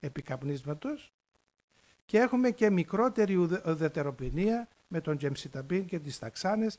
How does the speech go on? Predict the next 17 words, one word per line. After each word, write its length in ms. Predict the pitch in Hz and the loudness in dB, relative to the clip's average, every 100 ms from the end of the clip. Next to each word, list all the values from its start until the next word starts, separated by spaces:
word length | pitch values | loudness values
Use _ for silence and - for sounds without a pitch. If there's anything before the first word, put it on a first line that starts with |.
| _ - | _ -8
σε 140 | 185 | -8
καπνιστές 560 | 170 147 135 135 196 170 | -6 -6 -6 -4 -4 -6
από 160 | 165 | -8
ό,τι 80 | 185 | -8
σε 140 | - | -4
μη 100 | 170 | -4
καπνιστές, 680 | 180 175 170 147 - 117 - _ _ - | -4 -6 -6 -6 -4 -6 -8 _ _ -12
που 80 | 160 | -10
σημαίνει 460 | - 139 165 190 170 | -8 -4 -2 0 0
ότι 380 | 170 185 180 - - | 0 -2 -4 -6 -10
πιθανότατα 880 | - 151 135 180 170 131 156 196 - _ _ _ | -6 -4 -2 -4 -4 -4 -4 -6 -10 _ _ _
αυτά 380 | 123 123 - 190 | -14 -6 2 2
τα 100 | 156 | 2
φάρμακα 480 | - 143 143 160 185 | 2 2 2 -2 -2
έχουν 180 | 175 185 | 0 0
μικρότερη 560 | 151 180 214 220 180 | 0 2 2 2 0
αποτελεσματικότητα 1120 | 135 127 113 113 107 101 - 135 170 175 226 | -2 -4 -8 -10 -14 -16 -12 -8 -6 -4 -6